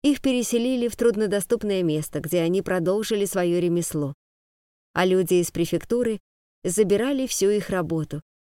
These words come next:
взамен давая лишь еду. Скорее всего, они до сих пор там. Мы пока не знаем точного местоположения.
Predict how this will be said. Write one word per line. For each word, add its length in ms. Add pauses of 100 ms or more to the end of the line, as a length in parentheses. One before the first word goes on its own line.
(160)
взамен 440
давая 320
лишь 240
еду. 340 (1300)
Скорее 400
всего, 300
они 480
до 180
сих 220
пор 200
там. 320 (1040)
Мы 160
пока 300
не 140
знаем 360
точного 600
местоположения. 1000